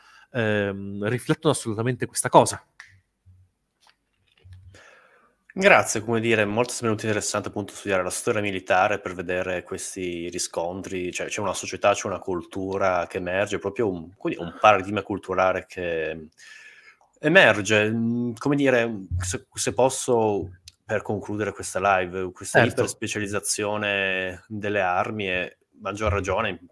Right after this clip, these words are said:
Speaker 2: pensiamo lo sforzo che deve fare, eh, uno Stato che vuole essere egemone, quello, quello americano, dove abbiamo un'iper, mm, via tecnologica,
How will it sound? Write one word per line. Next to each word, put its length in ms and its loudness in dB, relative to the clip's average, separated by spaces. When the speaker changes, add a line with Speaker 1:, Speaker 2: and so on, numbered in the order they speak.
Speaker 2:
pensiamo 760 -4
lo 140 -4
sforzo 440 0
che 60 8
deve 160 2
fare, 460 -2
eh, 220 -10
uno 200 -10
Stato 260 -2
che 100 -8
vuole 180 0
essere 260 -4
egemone, 360 -4
quello, 180 -8
quello 180 -4
americano, 840 -2
dove 160 -8
abbiamo 280 -2
un'iper, 640 2
mm, 460 -16
via 360 -6
tecnologica, 960 0